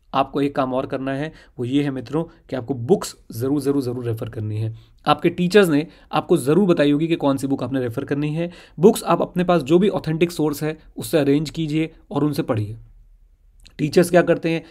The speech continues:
टीचर्स उन्हीं बुक्स को शॉर्ट नोट्स में कन्वर्ट कर देते हैं और मज़े की बात है, फिर ये भी बोल देते हैं कि अब आपको कुछ पढ़ने की ज़रूरत नहीं है। मैं कभी ऐसा नहीं बोलूँगा, मैं आप लोगों को हमेशा मोटिवेट करूँगा कि प्लीज़ आप लोग अपने टीचर की वीडियोज़ और क्लासेस के बाद भी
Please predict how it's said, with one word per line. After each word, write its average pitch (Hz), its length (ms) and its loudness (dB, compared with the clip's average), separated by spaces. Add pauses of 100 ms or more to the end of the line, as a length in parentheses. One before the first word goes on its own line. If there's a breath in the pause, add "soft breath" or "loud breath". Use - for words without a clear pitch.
(140 loud breath)
टीचर्स 160 260 0
उन्हीं 165 180 4
बुक्स 143 200 -2
को 165 160 2
शॉर्ट 139 300 2
नोट्स 151 200 -2
में 147 100 -4
कन्वर्ट 139 320 0
कर 143 140 -2
देते 151 200 0
हैं 156 220 -2 (240 loud breath)
और 160 140 0
मज़े 151 220 4
की 185 100 0
बात 170 180 4
है, 185 60 0
फिर 180 100 4
ये 151 140 4
भी 185 80 4
बोल 160 200 2
देते 160 180 0
हैं 175 80 2
कि 175 60 2
अब 151 80 4
आपको 151 200 0
कुछ 143 160 -4
पढ़ने 139 260 -2
की 139 100 0
ज़रूरत 117 280 -4
नहीं 107 180 -4
है। 110 100 -14 (560 soft breath)
मैं 151 180 4
कभी 170 220 4
ऐसा 156 220 2
नहीं 139 220 -2
बोलूँगा, 139 420 -2
मैं 139 100 -4
आप 131 200 -4
लोगों 127 220 -2
को 143 120 -2
हमेशा 143 520 2
मोटिवेट 147 440 0
करूँगा 131 420 -4 (240 loud breath)
कि 156 80 -2
प्लीज़ 180 520 0 (280 loud breath)
आप 165 220 4
लोग 180 240 4
अपने 170 400 2 (240 loud breath)
टीचर 165 280 2
की 175 160 0
वीडियोज़ 160 580 2
और 175 80 0
क्लासेस 143 380 -2
के 165 120 -2
बाद 143 300 4
भी 135 340 0